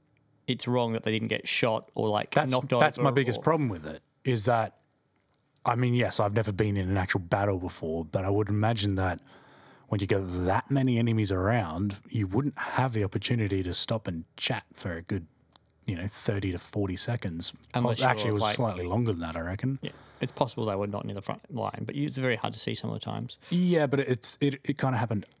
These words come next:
Speaker 2: after
Speaker 1: Yeah.
Speaker 2: they had started fighting. It wasn't
Speaker 1: was.
Speaker 2: before.
Speaker 1: No. And then
Speaker 2: So it was a bit different when Cap was standing off against the whole army before everyone else rocked up, which was a really cool moment, by the way, um, where pretty much everybody that's in the entire universe rocked up,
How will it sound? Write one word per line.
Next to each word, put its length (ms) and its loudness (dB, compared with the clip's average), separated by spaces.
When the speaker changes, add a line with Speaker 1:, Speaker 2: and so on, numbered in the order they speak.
Speaker 2:
after 360 2
Speaker 1:
Yeah. 20 -4
Speaker 2:
they 200 0
had 100 -4
started 420 -4
fighting. 360 -8
It 100 -8
wasn't 380 2
Speaker 1:
was. 180 -8
Speaker 2:
before. 760 -2
Speaker 1:
No. 80 -6
And 140 2
then 120 2
Speaker 2:
So 60 6
it 20 4
was 200 4
a 40 -2
bit 120 2
different 300 0
when 300 2
Cap 260 -2
was 140 0
standing 320 0
off 200 -2
against 300 -2
the 80 -2
whole 200 0
army 300 0
before 300 -2
everyone 240 -4
else 240 -4
rocked 220 -8
up, 160 -8
which 140 -2
was 100 -2
a 80 -4
really 200 -2
cool 180 -6
moment, 360 -8
by 120 -10
the 80 -8
way, 120 -12
um, 380 -4
where 140 -2
pretty 180 0
much 160 0
everybody 460 0
that's 220 -2
in 100 0
the 100 0
entire 280 -2
universe 460 -2
rocked 220 -8
up, 140 -8